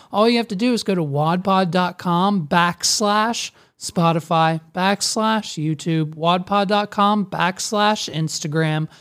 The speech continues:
Follow us there, baby. You know what I'm talking about? So,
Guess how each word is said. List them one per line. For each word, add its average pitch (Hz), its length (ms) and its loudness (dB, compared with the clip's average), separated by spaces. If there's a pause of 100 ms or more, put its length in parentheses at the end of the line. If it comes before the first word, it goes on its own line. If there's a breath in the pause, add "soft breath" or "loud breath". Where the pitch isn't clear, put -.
(120)
Follow 185 460 2
us 196 140 0
there, 220 260 2
baby. 190 300 0
You 190 180 -2
know 202 80 2
what 202 80 2
I'm 196 80 0
talking 185 320 -2
about? 240 300 -2 (320 soft breath)
So, 233 800 0